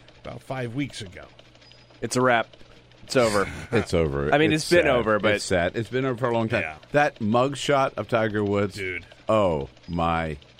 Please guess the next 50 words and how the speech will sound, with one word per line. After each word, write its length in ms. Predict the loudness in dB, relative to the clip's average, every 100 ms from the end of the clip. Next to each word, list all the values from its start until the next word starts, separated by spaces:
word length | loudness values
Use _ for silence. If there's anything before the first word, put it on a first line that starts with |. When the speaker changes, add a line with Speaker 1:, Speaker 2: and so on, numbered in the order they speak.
| -6
Speaker 3:
God. 340 | -6 -6 -14 -20 -20 -20 -20 -4
Speaker 1:
He's 300 | -2 -2 0
been 640 | 0 0 -2 -6 -8 -12 -20 -8
Speaker 3:
I, 260 | -4 -2 -2
I 40 |
didn't 100 | 0
Speaker 1:
dead 160 | 2 2
Speaker 3:
rec-, 80 | -2
Speaker 1:
inside 440 | -4 -4 -2 -4 -4
Speaker 3:
I 40 | -2
Speaker 1:
for 20 |
a 20 |
Speaker 3:
didn't 160 | -2 0
Speaker 1:
couple 140 | -2
of 60 | -4
Speaker 3:
recognize 220 | -4 -6 -6
Speaker 1:
years. 160 | -8 -8
Speaker 3:
him. 80 | -2
Speaker 1:
And 100 | 0
Speaker 3:
Yeah. 120 | 0
Speaker 1:
that 80 | 0
mugshot, 500 | -2 -2 -2 -2 -2
you 160 | -4
look 180 | -2 -4
in, 200 | -6 -10
you 180 | -8 -4
look 120 | -4 -4
at 80 |
his 160 | -6 -8
eyes, 400 | -8 -8 -10 -14
and 180 | -18 -14
boy, 300 | -12 -12 -12
oh 80 | -14
boy, 360 | -16 -14 -14
there's, 120 | -6
Speaker 3:
No. 240 | -4 -4 -6 -12
Speaker 1:
there's 240 | -14 -14
just 240 | -14 -16 -12
not 140 | -2
Speaker 3:
No, 120 | 0
Speaker 1:
enough 100 | 0
Speaker 3:
it's 180 | -4 -2
Speaker 1:
there. 180 | 0 0
Speaker 3:
sad. 120 | -4 -10 -16
It's 140 | -8
sad, 360 | -4 -4 -4 -8
really 220 | -8 -8
sad. 260 | -12 -16 -18 _ _ -14
Guy, 100 | -12
guy, 200 | -10 -12